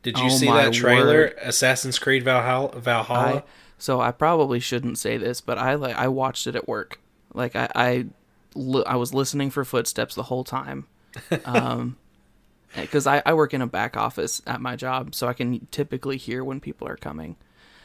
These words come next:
Speaker 2: And I sat down and I watched that, and I am so excited.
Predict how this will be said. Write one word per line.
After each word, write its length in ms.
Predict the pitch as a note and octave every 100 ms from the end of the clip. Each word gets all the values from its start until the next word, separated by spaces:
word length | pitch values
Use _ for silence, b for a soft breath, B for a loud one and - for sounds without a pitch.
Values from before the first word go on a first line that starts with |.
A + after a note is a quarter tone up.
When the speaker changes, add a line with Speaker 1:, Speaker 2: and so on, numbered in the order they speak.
| b b _
Speaker 2:
And 360 | A#2 A#2+ A#2+ C3 -
I 140 | C3
sat 280 | C#3 D3 C#3
down 260 | - B2 A#2+
and 80 | B2
I 120 | B2
watched 420 | A#2+ B2+ B2+ -
that, 380 | C3+ C#3+ - - _ _ _ _ _ _
and 360 | A#2 B2+ B2 B2+
I 260 | - B2+ C3
am 260 | B2+ B2+ C3
so 480 | - - B2 B2
excited. 680 | C3 - - C#3+ D#3 -